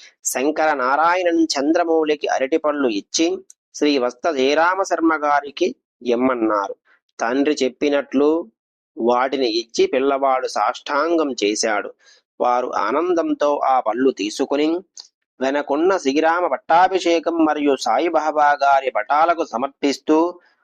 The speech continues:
అందులో రెండు పళ్లను చంద్రమౌళికి ఇచ్చి, "బాబూ, నువ్వు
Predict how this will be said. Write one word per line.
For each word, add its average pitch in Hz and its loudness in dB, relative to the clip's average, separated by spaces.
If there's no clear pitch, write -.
అందులో 151 2
రెండు 139 -2
పళ్లను 156 0
చంద్రమౌళికి 151 -2
ఇచ్చి, 170 -2
"బాబూ, 123 0
నువ్వు 135 0